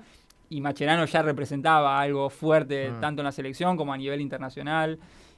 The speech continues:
Speaker 1: y con eso ya estaba hecho, cuando apareció Messi, y estuvo muy buena también la entrevista con Messi, porque así como te digo que me, o sea, notaba como que estaba vergonzoso, que,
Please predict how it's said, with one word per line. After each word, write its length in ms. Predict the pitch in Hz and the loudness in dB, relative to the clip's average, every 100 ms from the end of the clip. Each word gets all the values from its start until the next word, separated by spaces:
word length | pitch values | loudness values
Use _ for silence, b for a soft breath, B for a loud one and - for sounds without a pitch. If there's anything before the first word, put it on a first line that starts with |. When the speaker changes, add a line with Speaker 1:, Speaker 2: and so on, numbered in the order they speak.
| - | -8
Speaker 1:
y 640 | 147 135 135 131 127 127 - | 0 2 4 2 2 -2 -4
con 180 | 139 151 | -2 0
eso 160 | 190 | 0
ya 120 | 160 | 0
estaba 280 | 151 147 143 | 2 2 2
hecho, 320 | 139 131 131 170 _ - | 0 -2 -10 -12 _ -16
cuando 220 | 139 123 | -10 -10
apareció 320 | 120 120 139 | -10 -8 -8
Messi, 680 | 131 131 131 147 139 120 120 - - _ _ _ | -6 -8 -6 -6 -6 -8 -16 -20 -20 _ _ _
y 180 | - 139 | 0 4
estuvo 300 | 135 - 165 | 6 8 8
muy 260 | 147 175 165 | 10 10 10
buena 280 | 165 170 147 | 10 10 6
también 220 | 139 143 | 2 0
la 40 | |
entrevista 320 | 135 135 139 | 0 -2 -2
con 120 | 135 135 | -4 -4
Messi, 220 | 135 135 | -4 -2
porque 140 | 131 | -2
así 160 | 131 156 | 0 0
como 180 | 151 151 | 2 2
te 60 | |
digo 200 | 156 156 131 | 4 2 2
que 380 | 139 143 147 143 b b b _ | 2 2 0 -4 b b b _
me, 260 | 135 135 - - | 0 0 0 -4
o 40 | |
sea, 160 | 135 139 | 2 4
notaba 400 | 139 143 156 143 | 6 10 10 10
como 200 | 135 127 | 6 4
que 100 | 139 | 2
estaba 560 | 147 151 143 139 135 | 6 8 8 8 4
vergonzoso, 920 | 131 139 143 143 131 175 170 160 151 | 2 -2 -2 -4 6 8 10 6 2
que, 360 | 135 135 135 135 | 0 -4 -4 -8